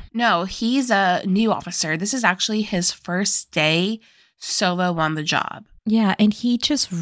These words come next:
Speaker 2: reeks rookie. He just reeks someone
Speaker 1: Mm-hmm.
Speaker 2: who has a gun on his belt,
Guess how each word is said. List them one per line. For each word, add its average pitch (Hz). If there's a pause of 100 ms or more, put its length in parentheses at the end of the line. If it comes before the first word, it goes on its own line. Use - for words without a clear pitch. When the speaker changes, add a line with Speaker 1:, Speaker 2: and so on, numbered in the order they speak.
Speaker 2:
reeks 185
rookie. 170
He -
just 208
reeks 190
someone 180
Speaker 1:
Mm-hmm. 160
Speaker 2:
who 165 (320)
has 180
a 214
gun 214
on 208
his 190 (120)
belt, 170